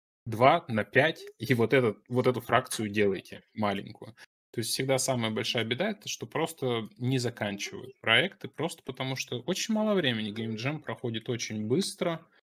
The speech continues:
заканчивается очень быстро, и у вас просто может, эм, вам не хватить времени, и в итоге это неплохо, то есть это нормально не заканчивать проект на геймджеме, и мы и не заканчиваем, это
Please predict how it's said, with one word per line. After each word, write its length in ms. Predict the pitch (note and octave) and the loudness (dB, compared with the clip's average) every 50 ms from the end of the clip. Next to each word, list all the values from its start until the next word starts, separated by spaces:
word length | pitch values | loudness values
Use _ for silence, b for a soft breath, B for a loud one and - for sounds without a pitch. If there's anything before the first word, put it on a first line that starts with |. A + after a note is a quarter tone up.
| _ _ _ | _ _ _
заканчивается 880 | - G#2+ A2 A2 - B2 A#2 A2+ A2+ - - - G#2 G#2 G2 - - A2+ | -8 -6 -6 -4 -2 -2 0 0 -2 -4 -6 -6 -6 -6 -4 -4 -4 -4
очень 400 | A2+ A2 A2 - - G#2 G#2 G2+ | -4 -4 -4 -4 -6 -4 -2 0
быстро, 520 | A2+ C#3 F3 - - - - C#3 C3 A#2+ | 0 0 0 -2 -4 -4 -2 0 0 0
и 640 | A2 - A2 A2+ A#2 B2 B2+ B2+ B2+ B2 A2+ A2 A2 b b b b b _ _ _ _ _ - | 0 -2 -4 -2 0 2 2 2 4 2 2 0 -2 b b b b b _ _ _ _ _ -10
у 60 | A2+ G#2+ | -4 0
вас 200 | A#2+ A#2+ A#2+ - | 0 0 0 0
просто 360 | - B2 B2+ C3 - - A2+ | -2 -2 -2 -2 -2 -2 -2
может, 380 | A2 A2 A2+ A2 G#2 G#2 G2+ - _ - | -2 0 -2 -2 -4 -6 -10 -10 _ -2
эм, 480 | A2 G#2+ G#2 G#2 G#2 G#2 G2 - _ _ _ _ _ _ _ _ _ _ - | -2 0 0 -2 -4 -6 -8 -12 _ _ _ _ _ _ _ _ _ _ -6
вам 260 | B2 A2 G#2+ A2 A2 | -2 0 0 2 0
не 60 | A2 G#2 | 0 -2
хватить 380 | - - A2+ G#2+ - A2 - A2 | -4 -4 -6 -4 -6 -6 -8 -4
времени, 540 | G#2+ A2+ C3+ E3+ G3+ G3+ F#3 D3+ C3 A#2+ | -2 0 0 2 2 2 2 2 0 0
и 100 | A#2+ A2+ A2+ | 0 -2 -2
в 100 | A2+ A#2 | -2 -2
итоге 340 | - E3 F3 E3 D3+ C#3+ A#2+ - - - | -2 -2 0 2 2 2 2 2 0 -2
это 200 | D3 D#3 - F#3 | -2 0 2 2
неплохо, 500 | F3+ F#3 - - C4+ C#4 G#3 - - G#2+ | 0 0 0 0 2 4 4 4 2 -4
то 100 | - G#2 | -2 -4
есть 140 | G#2+ - - | -4 -2 -4
это 140 | B2+ - B2+ | -2 0 0
нормально 380 | C3+ C3+ C#3 C#3+ B2+ A2+ G#2+ | 0 2 2 0 0 0 0
не 120 | G#2 G#2 G2+ | -2 -2 -4
заканчивать 500 | - _ - - G#2+ G2 - - G2+ - _ | -6 _ -4 -4 -4 -4 -4 -6 -8 -8 _
проект 280 | - G#2+ G#2 G2+ - - | -6 -4 -4 -4 -4 -6
на 80 | G#2 G2 | -10 -10
геймджеме, 800 | - G#2 G2+ G2+ G#2 G2 G2 A#2 C#3 F3 G3 F#3+ E3+ C3 A#2 G#2+ | -6 -6 -4 -4 -4 -2 0 0 2 2 2 2 2 2 0 0
и 440 | - G2+ A2 G#2+ G#2+ G#2+ G2+ G2 F#2 | 0 -2 -4 -2 -2 -2 -2 -2 -4
мы 140 | G2 G#2 A2 _ _ _ _ - | -4 -6 -8 _ _ _ _ -8
и 100 | G2+ F#2+ | -6 -6
не 140 | G2+ F#2+ - | -6 -6 -8
заканчиваем, 560 | - _ - - B2 B2 C#3+ D3 - - - _ _ _ _ _ _ - | -10 _ -8 -6 -4 -4 -4 -4 -6 -10 -14 _ _ _ _ _ _ -12
это 340 | - G#2+ G2 - G#2 G#2 | -10 -10 -8 -6 -8 -8